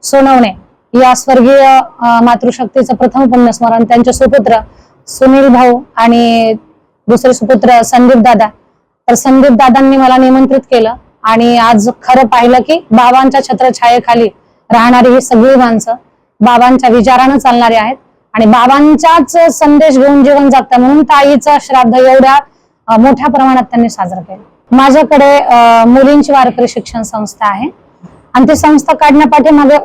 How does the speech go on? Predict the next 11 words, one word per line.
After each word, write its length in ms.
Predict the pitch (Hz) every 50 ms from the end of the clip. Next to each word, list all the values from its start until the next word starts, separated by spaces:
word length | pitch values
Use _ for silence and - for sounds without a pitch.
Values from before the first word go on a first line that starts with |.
| - -
माझा 240 | 247 262 262 247 262
उद्देशच 580 | 262 277 240 220 294 302 302 - 302 262 - 254
एक 140 | 226 196
आहे 200 | 214 202 202 233 302 - _ _ _ _ _ _ _ _ _
की 60 | -
आज 120 | 277 320 -
शिक्षण 400 | - 359 320 - - 370 370 370
खूप 300 | - 349 370 359 - 311
मिळतंय, 400 | 277 247 233 196 - 214 202 - - _ _ _ _ _ -
पदवीधर 420 | 285 262 254 302 285 247 277 277
होतात, 400 | 269 254 220 190 254 247 247